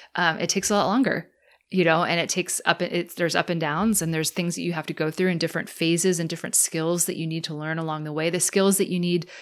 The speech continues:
you know, once you're making fifty thousand dollars a year as a coach are a little bit different when you're making zero. The skills that you need when you're making two hundred thousand dollars a year as a coach and you wanna go bigger are a little bit different <laughs> from when you're making fifty.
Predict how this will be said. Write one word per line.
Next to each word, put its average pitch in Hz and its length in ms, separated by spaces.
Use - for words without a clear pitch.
you 180 100
know, 180 140
once 175 260
you're 170 220
making 190 240
fifty 190 240
thousand 175 280
dollars 165 280
a 165 40
year 160 120
as 160 100
a 165 60
coach 170 320
are 165 40
a 156 40
little 170 160
bit 165 100
different 160 300
when 160 80
you're 156 100
making 156 340
zero. 160 440
The 175 140
skills 175 280
that 180 100
you 170 60
need 165 160
when 160 100
you're 156 80
making 160 280
two 170 120
hundred 165 200
thousand 160 240
dollars 160 240
a 165 40
year 156 160
as 156 140
a 156 40
coach 156 360
and 165 80
you 160 80
wanna 156 180
go 156 200
bigger 202 360
are 156 120
a 156 60
little 151 180
bit - 120
different 190 360
<laughs> - 20
from 180 140
when - 100
you're 190 140
making 175 320
fifty. 208 480